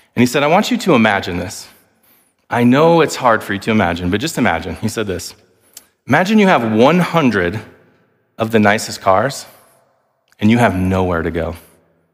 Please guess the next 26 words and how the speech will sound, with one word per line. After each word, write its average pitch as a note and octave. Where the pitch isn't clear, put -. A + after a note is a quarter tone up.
Imagine E3+
you F#3+
live D#3+
in D#3
the C3+
largest E3+
mansion C#3
in B2+
your B2+
city, A2+
but B2+
you E3+
feel F3+
lonely A#2
because A#2+
you're A2
going A#2
through C3+
a A#2+
divorce F#2+
and G#2+
your G2
wife G2+
gets G#2
the -
kid, E2